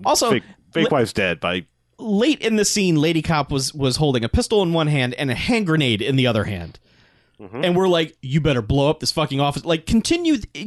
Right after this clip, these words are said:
Speaker 1: you've established this trend that this lady just blows up every building she's in. Keep doing this. And they don't, 'cause they didn't blow up the bar and they don't blow up this building.
Speaker 2: Mm-mm.
Speaker 1: But what it does is that they get outside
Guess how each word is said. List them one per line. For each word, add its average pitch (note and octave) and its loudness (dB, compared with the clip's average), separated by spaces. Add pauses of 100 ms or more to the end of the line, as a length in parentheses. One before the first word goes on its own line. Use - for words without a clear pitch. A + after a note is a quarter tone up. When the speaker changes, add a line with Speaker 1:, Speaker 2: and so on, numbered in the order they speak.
Speaker 1:
you've A3+ 0
established C4+ -2
this A3+ 2
trend C3 -2 (300)
that F3+ 0
this G#3+ 0
lady G#3+ 2
just E3 0
blows F3+ 2
up G#3 -2
every G3+ 2
building E3 2
she's A2+ 0
in. G2+ 0 (320)
Keep - 0
doing B3 2
this. - -4
And C#3 -2
they C3+ 2
don't, B2 -2 (400)
'cause C#3+ 0
they C3 2
didn't C3+ 2
blow B2+ 2
up A2 -4
the G#2+ -6
bar E3 2
and A#2+ -2
they A#2+ 2
don't C3+ 0
blow C3 2
up A#2+ -4
this A2+ -6
building. F2+ -6 (180)
Speaker 2:
Mm-mm. F#2+ -12
Speaker 1:
But C3+ 2
what C#3+ 2
it D3+ -4
does F3+ 0 (280)
is C3+ -4
that C#3 -2
they C#3+ 0
get A#3 -2
outside C3+ 0